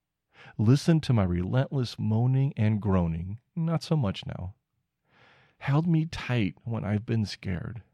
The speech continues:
loved me unconditionally, and has always stayed positive and one hundred percent committed to getting us through this. He continues to be my rock,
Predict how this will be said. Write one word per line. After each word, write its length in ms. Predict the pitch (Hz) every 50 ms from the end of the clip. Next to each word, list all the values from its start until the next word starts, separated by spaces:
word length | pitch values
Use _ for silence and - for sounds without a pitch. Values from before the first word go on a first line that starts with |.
| _ _ _ _ _ _ _ _ _ _ _ _ _ _ _ _ _ _ _
loved 300 | - 123 135 139 139 -
me 200 | 117 107 98 - - _
unconditionally, 1200 | - 120 123 127 135 139 135 - - 143 139 117 98 90 - - - 92 85 82 76 87 90 87 - _ _ _ _ _ _ _ _ _ _ _ _ _ _ _ _ _ _ _ _ _ _
and 140 | 131 123 120
has 180 | 123 120 117 -
always 420 | - 120 131 147 147 156 156 151 143
stayed 460 | - - - 127 120 110 101 - -
positive 600 | - - - 120 120 127 127 143 135 143 139 113
and 260 | 107 101 98 98 104 123
one 240 | - 147 180 175
hundred 400 | 160 127 - - 147 139 131 127
percent 420 | 131 127 120 - - 123 113 110 -
committed 520 | - 117 110 110 104 92 - - - - - _ _ _ _ - - - -
to 100 | - 110
getting 420 | 101 113 107 101 101 98 98 - - _ _
us 500 | - 123 113 80 - - - - - - _ _ _ _ _ _ _ _ _ _ _
through 300 | - - 95 90 87 -
this. 380 | - - - - - - - _ _ _ _ _ _ _ _ _ _ _ _ _ _ _ _ _ _ _ _ _
He 200 | - - 156 156
continues 760 | - - 101 92 90 - - - 131 127 127 127 123 120 -
to 120 | - 107
be 280 | 92 85 101 98 98 98
my 320 | 95 90 92 92 92 90
rock, 500 | 87 90 - 90 - - - - - _